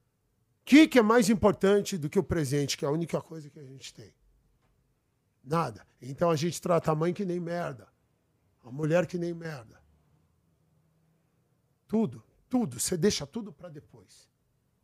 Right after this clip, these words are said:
Seus bichos, a galera tem animal de estimação, o cachorro vai dar uma volta. "Depois eu dou uma volta com você, porque eu tenho um compromisso." Que tem tudo. O bichinho fica lá igual um otário, esperando você e você deixa ele lá.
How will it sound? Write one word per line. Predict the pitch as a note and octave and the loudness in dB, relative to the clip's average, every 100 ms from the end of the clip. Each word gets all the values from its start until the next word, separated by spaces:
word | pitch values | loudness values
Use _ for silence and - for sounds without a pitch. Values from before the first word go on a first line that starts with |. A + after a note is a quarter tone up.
| _ | _
Seus | _ G3 D3 | _ 0 0
bichos, | B2+ G3 D3 | 2 0 0
a | B2 | -4
galera | D3 D#3+ G3 | -2 0 0
tem | F#3+ F#3+ | 0 -2
animal | F3+ D#3+ F3 G3+ | 0 -2 0 0
de | |
estimação, | F3+ - G3+ F3 - G3+ | -2 -4 -6 -6 -6 -8
o | E3+ | -8
cachorro | D#3 - F#3 | -8 -6 -6
vai | F3+ | -4
dar | F3+ | -6
uma | F3 | -8
volta. | C#3 F3+ - - - | -4 -4 -6 -18 4
"Depois | B3 B3+ D4 | 6 8 6
eu | A#3 | 6
dou | A3+ | 4
uma | A3+ | 4
volta | E3+ G3+ - | 4 2 0
com | F#3 | -4
você, | C#3+ - | -4 -2
porque | G3+ - | -4 -4
eu | |
tenho | D#3 F#3 E3 | -4 -2 -4
um | |
compromisso." | D3+ F3 E3+ D3 E3+ - _ - _ _ _ | -6 -8 -8 -6 -8 -10 _ -20 _ _ _
Que | F3+ | -18
tem | - F3+ | -8 -8
tudo. | - C#3+ G2+ _ _ _ _ _ _ _ | -8 -18 -18 _ _ _ _ _ _ _
O | C3+ | -12
bichinho | D3+ D3 G#3 | -10 -8 -6
fica | D3+ - F3 | -8 -6 -6
lá | E3 | -4
igual | C#3+ E3+ G3+ | -4 -2 -2
um | |
otário, | F3+ - E3+ D3+ B2+ - - - - | -2 -4 -4 -2 -6 -16 -18 -18 -18
esperando | - - - F3+ D3+ F3+ D#3+ | -18 -18 -8 -6 -4 -4 -6
você | C#3+ E3+ - F#3 | -8 -10 -10 -6
e | F3 F3 | -2 -2
você | D#3+ E3+ | -2 -6
deixa | D3+ D#3+ F#3+ | -6 -6 -4
ele | F3 | -4
lá. | E3 | -4